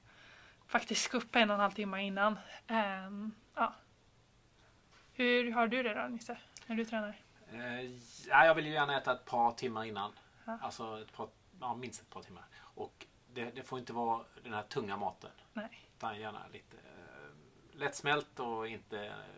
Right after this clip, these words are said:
Speaker 2: allt för mycket pasta. Så är det för mig.
Speaker 1: Ja, precis. Det är ju väldigt individuellt. Alltså, vissa kan ju äta precis innan de ska träna och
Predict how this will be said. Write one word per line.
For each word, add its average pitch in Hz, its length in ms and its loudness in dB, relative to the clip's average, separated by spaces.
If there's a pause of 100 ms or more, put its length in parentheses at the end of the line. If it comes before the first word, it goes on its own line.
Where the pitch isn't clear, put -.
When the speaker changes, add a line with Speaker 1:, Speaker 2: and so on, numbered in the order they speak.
(140)
Speaker 2:
allt 131 220 0
för 139 80 -10
mycket 120 200 -8
pasta. - 240 -6 (200)
Så 143 180 0
är 143 80 4
det - 60 0
för - 120 -12
mig. 110 360 -6 (220)
Speaker 1:
Ja, 247 280 6
precis. 226 280 -2
Det 196 100 2
är 226 80 6
ju 240 140 2
väldigt 202 260 2
individuellt. 190 600 -4 (100)
Alltså, 196 680 0
vissa 208 480 0
kan 269 220 -2
ju 220 280 0
äta 202 220 -2
precis 214 340 -4
innan 202 240 -2
de 202 100 -4
ska 220 140 -10
träna 208 360 0 (840)
och 190 400 -2